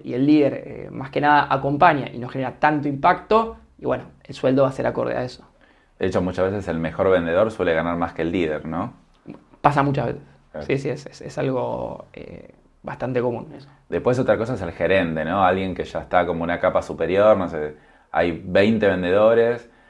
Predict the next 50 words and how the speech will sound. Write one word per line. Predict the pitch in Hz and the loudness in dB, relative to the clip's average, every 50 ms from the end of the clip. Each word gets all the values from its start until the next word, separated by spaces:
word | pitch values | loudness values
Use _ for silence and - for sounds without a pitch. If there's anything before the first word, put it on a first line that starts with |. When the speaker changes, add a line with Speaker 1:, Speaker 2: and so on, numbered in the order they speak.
| _ _ - | _ _ -2
Speaker 2:
hay | - 90 92 95 | 2 2 2 2
supervisores | 92 - 95 82 90 85 87 87 82 - 104 107 110 117 117 113 98 - | 0 -2 0 2 2 2 2 0 -2 0 4 6 6 8 6 4 2 0
y | 80 | -6
después | 76 - 90 87 | -8 -8 -10 -8
está | - 92 | -6 -6
el | 90 | -8
gerente, | - - 92 85 85 95 101 104 107 107 107 104 | -6 -6 -4 -2 0 2 2 2 2 0 2 2
bueno, | 95 85 80 78 78 | 2 2 0 0 -2
ahí | 80 87 85 | -6 -6 -4
puede | - 92 87 80 | -2 0 0 0
ser | - 87 87 82 | -2 -6 -6 -6
que | 87 | -6
se | - 85 80 | -6 -6 -8
despegue | 73 - - 90 90 90 | -8 -4 0 2 2 2
un | 90 87 82 | 2 2 0
poco | 90 85 87 90 | -2 0 0 2
más. | 95 98 98 98 104 117 - - - _ _ _ - - _ _ _ _ _ _ _ _ _ _ - | 2 4 2 2 2 0 -4 -10 -20 _ _ _ -20 -20 _ _ _ _ _ _ _ _ _ _ -2
Y | 92 | 0
ahí | 98 123 156 | 2 2 2
ya | 135 147 123 | 2 0 -2
no | 107 | -2
sé | 98 - 131 | 0 -2 -2
si | - - 101 | -2 0 0
hay | 90 78 | 0 0
precios | - 82 82 80 82 78 | 0 -4 -4 -4 -6 -8
de | 78 78 | -8 -8
mercado, | 76 73 71 - 76 73 71 73 73 | -8 -6 -4 0 0 0 0 0 -4
me | 76 76 73 | -6 -8 -8
parece, | - 78 73 73 78 73 | -6 -6 -6 -6 -8 -10
como | 76 87 73 73 | -10 -10 -10 -6
que | 73 78 82 87 | -4 -4 -4 -4
es | 87 - | -6 -8
como, | - - 82 80 76 73 73 - - _ _ _ _ _ _ _ _ _ _ _ _ _ _ _ _ _ _ _ _ - | -10 -8 -6 -6 -6 -6 -8 -10 -14 _ _ _ _ _ _ _ _ _ _ _ _ _ _ _ _ _ _ _ _ -8
Speaker 1:
Sí. | - 98 | -4 0
Speaker 2:
son | 101 104 | 2 4
bienes | 107 110 113 113 107 - | 4 4 4 4 2 2
tan, | 117 110 117 117 - - | 2 2 2 0 -4 -6
son | - 101 101 98 95 85 | -4 -4 -2 -2 -2 -2
bienes, | 85 80 78 78 76 78 | -2 -2 -2 -2 -4 -4
¿no? | 82 80 78 | -4 -4 -2
Como | 78 76 78 76 | -4 -4 -4 -2
personas | 82 87 78 - - 127 131 110 113 117 - | -2 -2 -2 0 0 2 4 4 4 4 6
tan | 120 113 110 | 6 6 6
Speaker 1:
Sí. | 107 | 4
Speaker 2:
escasas, | 107 - - 117 120 117 - - 123 127 135 135 - - - - - - - - _ _ _ - | 2 4 6 8 8 8 8 6 6 6 4 2 -4 -16 -20 -20 -20 -20 -20 -20 _ _ _ -4
hay | 85 90 | -2 0
muy, | 90 95 107 120 123 127 | 2 4 6 6 6 6
muy, | 120 120 123 123 | 6 4 4 4
muy | 113 107 113 117 104 | 4 4 4 4 2
pocos, | - 113 117 120 117 - 123 127 131 135 139 - - | 4 6 6 6 6 6 4 4 4 4 2 -6 -14